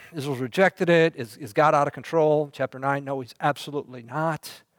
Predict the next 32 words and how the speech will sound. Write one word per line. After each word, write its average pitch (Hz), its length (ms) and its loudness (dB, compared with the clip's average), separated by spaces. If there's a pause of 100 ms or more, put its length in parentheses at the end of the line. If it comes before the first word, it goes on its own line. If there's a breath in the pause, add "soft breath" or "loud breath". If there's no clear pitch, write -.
(640 soft breath)
He 123 160 -6
was 120 200 -14
sovereignly 165 1000 0
in 151 100 -4
charge. 151 440 2
He 139 100 -12
called 147 380 -2
this 147 160 -8
from 139 200 -14
way 139 180 -6
back. 127 500 -6 (640 soft breath)
Chapter 156 300 0
ten, 175 520 0 (300)
though 175 180 4
God 185 260 6
is 170 80 -6
sovereign, 165 540 4
Israel 151 420 -2
is 160 120 -4
responsible 160 640 -2
for 160 180 -4
their 151 120 -4
decision, 147 480 -8
just 139 240 -6
like 165 200 0
any 170 200 -2
other 165 120 0
person 151 460 -6 (380 soft breath)
who 160 100 -8
rejects 139 420 -2
the 151 80 -10
gospel. 131 600 -4